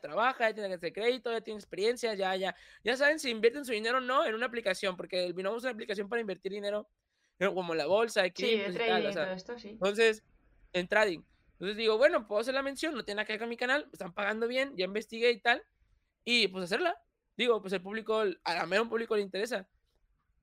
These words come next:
Speaker 1: Y la hice y le fue bien. No, casi nunca te dicen las métricas, pero te dicen, "Le está yendo muy bien, muchas gracias". Y ya. "Si queremos más, te contactamos". Y es como, "Ah, bueno, <laughs>
Speaker 2: Mira.
Speaker 1: aquí vamos a estar".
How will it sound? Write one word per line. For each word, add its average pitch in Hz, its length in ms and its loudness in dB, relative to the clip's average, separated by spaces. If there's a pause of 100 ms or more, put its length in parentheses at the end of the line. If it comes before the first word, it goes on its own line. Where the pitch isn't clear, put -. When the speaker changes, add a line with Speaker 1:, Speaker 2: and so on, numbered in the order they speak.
(300)
Speaker 1:
Y 214 80 2
la 220 120 12
hice 330 220 4
y 247 140 4
le 208 80 2
fue 240 100 0
bien. 254 240 6 (720)
No, 208 220 -4 (120)
casi 302 220 0
nunca 381 200 -4
te 247 80 -4
dicen 226 380 -4
las 170 140 -6
métricas, 214 480 -10
pero 165 320 -4 (380)
te 196 100 2
dicen, 208 260 0
"Le 208 100 -6
está 226 220 0
yendo 302 240 -2
muy 339 120 -4
bien, 233 180 -2
muchas 247 200 -6
gracias". - 440 -8
Y 160 140 -8
ya. 156 160 -8 (440)
"Si 233 220 -2
queremos 247 340 4
más, 320 240 2
te 359 80 -6
contactamos". 208 460 -6
Y - 40 -20
es - 60 -20
como, - 180 -18
"Ah, 330 100 -18 (260)
bueno, 233 200 -18 (120)
<laughs> - 280 -4
Speaker 2:
Mira. 190 320 -8
Speaker 1:
aquí 185 200 -2
vamos 202 200 0
a - 20 -10
estar". 190 260 -6